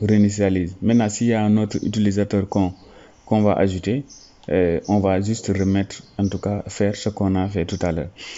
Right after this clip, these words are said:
Maintenant, là, comment faire pour supprimer ou bien, ou pour modifier ? D'abord, pour modifier, on va rechercher l'utilisateur. Je crois que c'était mille un comme ça. C'est, d'abord, on va rechercher le, l'utilisateur. Pour rechercher l'utilisateur, vous allez donner le code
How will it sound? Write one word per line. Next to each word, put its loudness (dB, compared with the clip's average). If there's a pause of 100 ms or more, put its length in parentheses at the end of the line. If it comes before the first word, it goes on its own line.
(160)
Maintenant, 2
là, 0 (120)
comment 2
faire 0
pour -6
supprimer 0
ou -4
bien, 0
ou -2
pour -2
modifier ? 0
D'abord, 0
pour -4
modifier, 0
on -2
va -2 (320)
rechercher 0 (260)
l'utilisateur. 0 (140)
Je -8
crois -10
que -18
c'était -10
mille -2
un -4
comme -8
ça. -16 (680)
C'est, 0 (100)
d'abord, 2
on 0
va 2
rechercher 0
le, 0 (160)
l'utilisateur. 0
Pour 0
rechercher 0
l'utilisateur, -2
vous -2
allez 2
donner 0
le 0
code -4